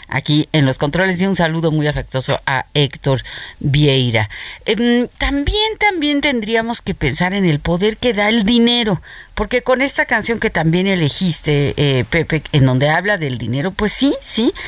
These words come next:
el dinero nos da posibilidades. Entonces, eh, tal vez eso es lo que tenga que ver con este, con este Dios, ¿verdad? Este Dios que es el, que es el dinero. Tengo un mensaje de Cuquita Beltrán, que como todos los,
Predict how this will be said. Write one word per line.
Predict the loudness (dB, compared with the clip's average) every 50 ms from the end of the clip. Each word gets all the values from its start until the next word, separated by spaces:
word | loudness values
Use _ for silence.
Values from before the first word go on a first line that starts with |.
| -14 -14 -8 -2 0
el | 0 2 2 0
dinero | 0 2 2 2 2 2 2 2 2
nos | 2 2 2 0 0
da | -2 -2 -2 -2
posibilidades. | 0 0 0 0 0 0 -2 -2 -2 -2 -2 0 0 0 0 0 0 0 -2 0 0
Entonces, | 2 0 2 2 0 0 0 0 2 0 0 0 -2 -6 -10 -12 -12 -12 -12 -14 -14 -6 -2
eh, | 0 0 2 2 2 0 -2 -4 -6 -8 -6 -2
tal | -2 0 0 0 -2
vez | -2 -2 -2 -2 -4
eso | -4 -4 -2 -2
es | -2 0
lo | -2 -2 -2
que | -2 -2
tenga | -2 0 0 2 0 0
que | 0 0 0
ver | 2 2 2 2 0
con | 0 0 2 4
este, | 4 2 2 0 0 0 0 0 -2 -6 -10 -12 -12 -14 -14 -10 -4
con | 0 2 2 2
este | 2 0 -2 -2 0 0 0
Dios, | 2 2 2 4 4 2 2 0 -2 -2 -2
¿verdad? | -2 -2 -2 0 0 2 2 2 2
Este | 0 0 -2 -2 -2 -2
Dios | 0 0 0 2 0 0 -2 -6
que | -8 -10 -8
es | -6 -6
el, | -4 -4 -6 -6 -8 -12 -12 -12 -12 -12 -6 -2
que | -2 -2
es | 0 0
el | 0 0 0
dinero. | 0 2 2 2 2 2 2 0 -2 -4 -10 -12 -8 -6 -4 -2
Tengo | -2 0 0 0
un | 0 0
mensaje | 0 -2 -4 -4 -2 -2 -2 -2 -4 -6 -6 -6 -6
de | -4 -2 0 0 0 -2 -2 -4
Cuquita | -8 -8 -8 -8 -10 -6 -2 -2 -2 0
Beltrán, | 0 -2 -2 -2 -2 0 0 2 0 0
que | -2 -4 -4 -4
como | -2 0 0 0 0
todos | 0 0 0 0 0 0 -2 -2
los, | -2 -2 -2 -2 -4